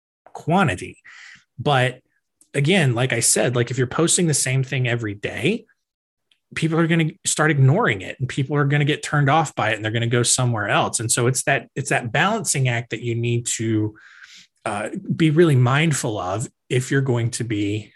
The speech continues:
successful, if you're gonna provide value. And so, you know, we've talked before about evergreen content,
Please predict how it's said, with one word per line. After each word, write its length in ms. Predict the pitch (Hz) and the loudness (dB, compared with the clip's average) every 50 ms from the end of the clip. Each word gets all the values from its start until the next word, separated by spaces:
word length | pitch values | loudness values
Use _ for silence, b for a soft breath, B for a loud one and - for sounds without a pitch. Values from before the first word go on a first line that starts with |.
| _ | _
successful, 640 | - - - 127 - - 196 156 - - - 101 95 | -8 -6 -4 -2 0 2 2 0 0 -2 -4 -6 -6
if 100 | 92 - | -4 -4
you're 80 | 107 | -4
gonna 180 | 113 120 113 123 | -2 -2 -2 -2
provide 460 | - - 113 110 95 95 101 107 107 | -4 -6 -4 -4 -4 -4 -4 -6 -4
value. 500 | 101 123 135 135 113 101 95 - - 113 - | -2 0 0 2 0 -2 -4 -8 -12 -8 -4
And 120 | 127 120 | -4 -4
so, 320 | - - 120 113 107 95 B B B B B B B B B | -2 -2 -2 -4 -4 -6 B B B B B B B B B
you 60 | 131 | 2
know, 60 | 123 | 2
we've 120 | 127 123 | 2 2
talked 280 | - - 147 135 135 - | 2 2 0 0 0 0
before 260 | - - - - 135 | -2 -4 -2 -2 0
about 280 | 135 131 120 127 135 - | 0 0 0 -2 -2 -4
evergreen 520 | 120 120 127 131 127 127 131 123 117 117 | -4 -2 0 0 0 0 0 0 0 -2
content, 640 | 123 - - 117 113 110 120 - - 139 170 190 190 | -4 -6 -6 -4 -2 -2 -2 -2 -2 -2 -2 -4 -6